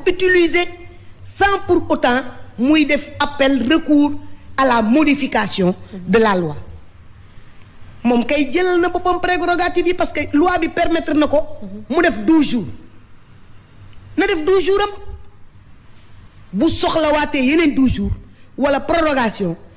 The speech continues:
ñun député yi dañuy fay ci xaalisu Assemblée nationale. Mu woowaat ñu ñëw toog Assemblée nationale, waxtaane ko, jox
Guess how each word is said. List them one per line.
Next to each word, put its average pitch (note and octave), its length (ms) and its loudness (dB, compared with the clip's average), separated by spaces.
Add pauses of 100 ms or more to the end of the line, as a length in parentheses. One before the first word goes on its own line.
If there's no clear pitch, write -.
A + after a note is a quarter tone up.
(200)
ñun D4 180 4
député C4+ 340 0
yi B3 60 2
dañuy B3+ 360 4
fay B3+ 300 2
ci C#4+ 120 0
xaalisu D#4 680 0
Assemblée A3+ 380 0
nationale. F3+ 420 0 (500)
Mu A3+ 100 2
woowaat A#3 480 4
ñu A3 100 -4
ñëw G#3+ 280 0
toog B3 300 2
Assemblée G#3+ 440 0
nationale, G3 420 0 (320)
waxtaane A3 540 2
ko, G#3 160 0 (680)
jox - 180 4